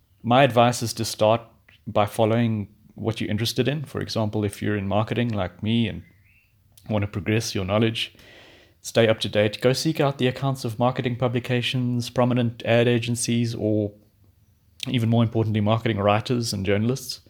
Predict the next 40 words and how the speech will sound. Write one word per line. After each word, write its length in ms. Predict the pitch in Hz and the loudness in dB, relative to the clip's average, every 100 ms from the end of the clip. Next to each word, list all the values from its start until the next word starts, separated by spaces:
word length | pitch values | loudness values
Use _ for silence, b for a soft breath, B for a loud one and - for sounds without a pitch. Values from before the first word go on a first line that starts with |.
| B B B B B B B - | B B B B B B B -6
Um, 540 | 117 117 110 104 104 107 _ - 110 | 0 2 2 0 -4 -8 _ -8 -4
before 260 | 120 156 | 2 6
you 100 | 139 | 6
know 160 | 120 117 | 6 4
it, 140 | 107 | 2
you'll 80 | 113 | 0
be 80 | 107 | -2
following 400 | - 117 113 107 | 2 2 2 0
people 280 | 117 104 104 | -2 -4 -2
you 100 | 107 | -2
didn't 180 | 110 | 0
even 140 | 104 101 | -2 -2
know 80 | 98 | -4
existed, 520 | - 98 - - 98 | -6 -8 -8 -10 -10
and 140 | 104 | -8
you'll 140 | 101 98 | -8 -6
get, 240 | 104 104 | -8 -8
be 100 | 104 | -6
getting 240 | 107 104 | -2 -2
great 220 | 98 104 - | 0 -2 -2
value 300 | 95 95 98 | -4 -4 -6
out 140 | - | -8
of 60 | 98 | -10
them 120 | 107 | -10
because, 480 | 104 - 104 95 - | -10 -8 -8 -8 -6
um, 380 | 104 101 101 101 _ _ b b b b b b b b | -6 -4 -6 -10 _ _ b b b b b b b b
once 320 | - 120 117 | 0 2 2
you, 200 | 123 117 - | 4 4 4
you're 120 | 113 | -2
following 400 | - 127 131 131 | 4 6 6 4
these 180 | 107 95 | 0 -2
accounts, 500 | - 123 98 95 - | -4 -2 -2 -4 -6
they'll, 320 | 107 101 98 - - - - _ _ _ - - _ _ _ _ | -4 -2 -4 -12 -18 -18 -18 _ _ _ -20 -20 _ _ _ _
they'll 240 | - 113 104 | -4 0 0
come 200 | - 120 | 2 0
up 140 | 113 | 0
on 80 | 104 | -2
your, 280 | 101 95 95 | -2 -4 -6
your 140 | 101 104 | -6 -4
timeline, 480 | 117 95 90 95 | -2 -2 -4 -8